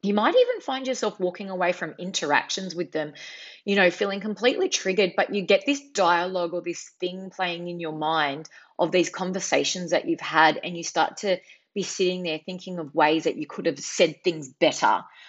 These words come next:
or you're constantly having conversations in your own mind with them.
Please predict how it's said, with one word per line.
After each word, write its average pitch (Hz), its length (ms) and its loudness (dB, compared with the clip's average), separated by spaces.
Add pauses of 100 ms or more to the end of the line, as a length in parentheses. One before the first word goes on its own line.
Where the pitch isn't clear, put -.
(160)
or 175 100 2
you're 180 100 2
constantly 202 460 -8
having 196 300 -6
conversations 165 880 -4
in 175 240 -6
your 165 240 -4
own 170 520 -2
mind 151 800 0 (640)
with 190 220 4
them. 143 240 2